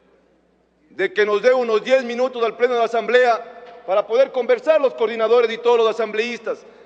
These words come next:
a ver quiénes están realmente de acuerdo para no volver a escuchar, ¿no es cierto?, que no, que haya compañeros que no conocen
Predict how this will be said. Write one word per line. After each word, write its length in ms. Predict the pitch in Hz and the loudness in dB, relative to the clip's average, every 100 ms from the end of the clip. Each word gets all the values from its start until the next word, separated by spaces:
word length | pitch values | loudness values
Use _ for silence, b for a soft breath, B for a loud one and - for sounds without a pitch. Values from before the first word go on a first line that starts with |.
| B B _ | B B _
a 100 | 156 | -4
ver 180 | 208 208 | -4 -4
quiénes 300 | 240 254 240 | -4 -2 0
están 300 | 220 254 254 | 0 0 0
realmente 460 | 233 226 226 262 240 | 0 0 0 -2 -2
de 80 | |
acuerdo 380 | 233 247 277 240 | -2 2 2 0
para 140 | 233 233 | -2 -2
no 120 | 254 | 0
volver 300 | 247 240 254 | 2 2 2
a 20 | |
escuchar, 600 | 240 240 - 262 254 214 - - - - - - _ _ - | 0 -6 -2 2 2 -2 -10 -20 -20 -20 -20 -20 _ _ -14
¿no 100 | 180 | -6
es 60 | |
cierto?, 360 | 196 247 247 220 | 0 2 0 -2
que 120 | 226 | -2
no, 480 | 233 254 240 - - | 2 0 0 -6 -6
que 80 | 226 | 0
haya 180 | 254 233 | 2 0
compañeros 540 | 226 233 226 247 226 | -4 -2 -2 0 -2
que 140 | 240 226 | -2 -2
no 180 | 254 | -2
conocen 560 | 240 240 277 262 196 | -2 2 2 0 -4